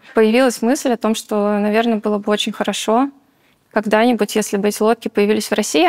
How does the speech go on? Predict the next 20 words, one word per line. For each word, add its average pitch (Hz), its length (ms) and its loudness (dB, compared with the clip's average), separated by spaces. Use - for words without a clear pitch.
И 220 680 2
нашлись 220 520 -2
единомышленники, 233 800 0
которые 220 580 0
с-, - 220 -14
м, 214 400 -4
приняли 226 460 2
эту 220 140 -4
амбициозную 214 1000 -2
такую 214 380 -2
цель. 262 380 0
Мне 233 240 2
кажется, 269 420 -2
что - 240 -4
очень 233 320 0
важно, 254 380 0
чтобы 220 340 -4
в 220 60 -6
России 262 400 0
были 226 440 0